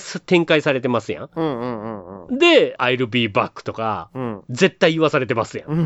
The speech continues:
Speaker 2: ん、言わされる。
Speaker 1: I'll be backは、<laughs> あれ、
Speaker 2: あの、
Speaker 1: 人間
Speaker 2: だから、I'm backとか言わしたりとかね。
Speaker 1: そうそう、わざとなんかにやりとさせるようにさせてますやん。
Speaker 2: うんうんうん。
Speaker 1: うん。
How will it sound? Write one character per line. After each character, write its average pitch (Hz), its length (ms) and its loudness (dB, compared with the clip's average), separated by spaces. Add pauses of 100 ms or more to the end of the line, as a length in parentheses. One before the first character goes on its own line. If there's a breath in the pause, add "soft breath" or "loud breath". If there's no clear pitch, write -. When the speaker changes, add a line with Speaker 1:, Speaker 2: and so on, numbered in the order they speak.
(120)
Speaker 2:
ん、 - 20 0
言 127 260 2
わ 120 140 4
さ 104 140 -2
れ 98 120 -2
る。 95 180 -8
Speaker 1:
I'll 233 300 2
be 226 220 0
back 226 300 0
は、 123 180 2
<laughs> - 160 -6
あ 113 240 -6
れ、 156 80 2
Speaker 2:
あ 139 100 6
の、 139 140 6
Speaker 1:
人 - 40 4
間 175 60 6
Speaker 2:
だ - 20 6
か 160 80 4
ら、 139 200 6 (240 soft breath)
I'm 170 320 4
back - 460 2
と 127 80 -12
か 123 100 -2
言 135 80 0
わ 127 100 4
し - 60 -6
た 113 80 0
り 95 80 -6
と 90 100 -12
か 87 120 -4
ね。 185 100 4
Speaker 1:
そ 202 180 6
う 165 40 4
そ 143 100 4
う、 151 60 6
わ 185 120 8
ざ 214 140 4
と 156 140 0
な 151 100 6
ん 135 80 2
か 127 80 4
に 165 160 4
や 175 140 6
り 151 100 0
と 123 140 0
さ 127 160 0
せ 143 120 2
る 131 140 2
よ 143 120 6
う 117 40 2
に 90 80 -6
さ 110 160 -2
せ 120 100 -4
て 107 120 -4
ま 101 100 -2
す - 160 -10
や - 120 -16
ん。 - 60 -20
Speaker 2:
う 139 80 -2
ん 117 200 0
う 110 40 -4
ん 98 380 -8
う - 80 0
ん。 107 600 4
Speaker 1:
う - 20 -10
ん。 - 40 -16